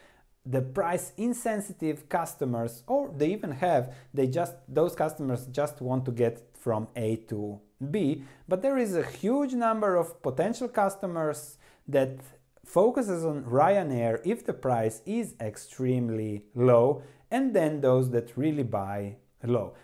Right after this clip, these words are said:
As said, Ryanair, very cheap, just this from the two thousand nineteen conference call. It's crazy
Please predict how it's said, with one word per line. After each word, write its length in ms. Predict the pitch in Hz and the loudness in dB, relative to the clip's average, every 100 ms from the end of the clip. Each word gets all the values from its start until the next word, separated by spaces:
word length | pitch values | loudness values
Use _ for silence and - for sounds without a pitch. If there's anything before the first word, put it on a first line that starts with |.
| - | -2
As 220 | 226 220 | -2 0
said, 340 | 233 214 202 - - - | 4 4 4 -6 -16 -2
Ryanair, 800 | 165 196 190 180 175 170 135 - | 2 2 0 0 0 0 -4 2
very 300 | 185 185 165 | 6 6 2
cheap, 420 | - 156 147 123 | 0 0 0 -2
just 240 | 143 139 | -2 0
this 180 | 143 131 | -2 -2
from 200 | 131 123 | -2 -2
the 80 | 123 | -2
two 140 | 160 | -2
thousand 300 | 156 147 131 | 0 0 2
nineteen 540 | 127 135 135 135 123 123 - | 2 0 0 0 0 -2 0
conference 600 | 156 147 - 120 117 - | 2 2 0 0 0 -4
call. 420 | 120 110 107 101 - - | 0 0 0 -6 -14 -18
It's 180 | 127 127 | -16 -12
crazy 640 | - 160 185 170 135 120 | -2 4 4 4 4 0